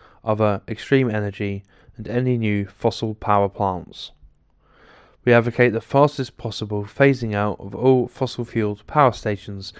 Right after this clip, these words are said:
heating, and transport. In general, we oppose biomass-fired power stations.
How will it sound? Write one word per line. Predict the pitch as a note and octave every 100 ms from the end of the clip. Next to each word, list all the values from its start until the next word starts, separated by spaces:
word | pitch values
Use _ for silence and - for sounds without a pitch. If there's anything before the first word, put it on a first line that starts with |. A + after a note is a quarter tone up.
| - _
heating, | B2 A#2 A2+ G#2+ G#2 -
and | G#2
transport. | - G#2+ G2+ - F#2+ - _ _ _ _ _ _ _ _ _ _ _ _ _ _ - - - _ -
In | G#2+
general, | D3+ D3 A2+ G#2+
we | A2 G#2+
oppose | - A#2+ A#2+ A2+
biomass-fired | A#2+ A#2+ A2 G#2 - G2+ G2 G2 -
power | - G2+
stations. | - A2 G#2 - F#2 F#2 -